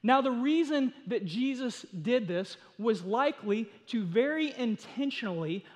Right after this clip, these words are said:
violate the man-made laws of the Pharisees for the Sabbath, all right? Saying that men should not create brick or clay or mud on the Sabbath. And Jesus is doing this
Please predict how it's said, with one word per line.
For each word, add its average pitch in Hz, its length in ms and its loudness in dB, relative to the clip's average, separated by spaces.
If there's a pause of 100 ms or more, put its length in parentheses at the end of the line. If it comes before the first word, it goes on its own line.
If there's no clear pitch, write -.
violate 208 760 4 (180)
the 196 100 2
man-made 247 880 2
laws 233 600 2 (160)
of 202 140 0
the 196 80 0
Pharisees 208 840 0 (240)
for 220 180 4
the 185 100 -2
Sabbath, 175 440 0 (600)
all 170 120 -2
right? 220 240 4 (220)
Saying 277 500 2
that - 340 2
men 254 400 4
should 196 340 -2
not 226 500 0
create 220 840 0
brick 214 560 0 (280)
or 196 220 2
clay 202 640 2 (220)
or 185 160 0
mud 175 560 0 (260)
on 185 140 -6
the 170 100 -6
Sabbath. 151 600 -4 (420)
And 202 100 -2
Jesus 233 300 -2
is 190 140 -6
doing 226 560 0
this 156 400 -8